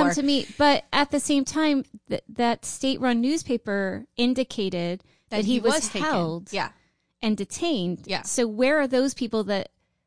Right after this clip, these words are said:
Speaker 1: held and detained him?
Speaker 2: Right.
Speaker 1: Are they now saying, "No, we never held and detained him"?
Speaker 2: They're not giving any answers. They're not saying
Speaker 1: They're
Speaker 2: anything.
Speaker 1: just saying nothing.
Speaker 2: They're saying nothing.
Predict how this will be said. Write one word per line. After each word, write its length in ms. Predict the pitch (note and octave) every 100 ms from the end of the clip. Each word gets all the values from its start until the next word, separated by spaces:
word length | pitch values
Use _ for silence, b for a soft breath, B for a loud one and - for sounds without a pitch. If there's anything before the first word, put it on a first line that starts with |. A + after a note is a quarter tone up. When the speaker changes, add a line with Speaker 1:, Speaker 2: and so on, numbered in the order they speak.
| _
Speaker 1:
held 280 | - A#3 A#3
and 140 | A3
detained 480 | G3 - B3 D4 B3+
him? 200 | G3 F3+
Speaker 2:
Right. 160 | G3 E3
Speaker 1:
Are 120 | G#3
they 160 | G#3+ A3+
now 180 | A3
saying, 420 | G#3+ A#3 G#3+ G#3+ G#3+
"No, 200 | G3 G3+
we 120 | G#3+
never 220 | F#3+ G3
held 220 | F#3+ F#3
and 100 | F3+
detained 380 | F3 F#3+ E3+ F3+
him"? 240 | C4+ E4 F4+
Speaker 2:
They're 140 | A#3+
not 180 | A#3+ G#3+
giving 240 | A3 G#3+
any 300 | F#3+ G3 F#3+
answers. 400 | D#3+ - E3+ -
They're 100 | G3+
not 120 | A#3+
saying 200 | - C4
Speaker 1:
They're 60 | B3 B3+
Speaker 2:
anything. 180 | A3 G3+
Speaker 1:
just 160 | A3+ -
saying 180 | G3+ F#3
nothing. 400 | E3+ - - F#3+
Speaker 2:
They're 80 |
saying 240 | F#3 G#3+ F#3+
nothing. 380 | E3+ - -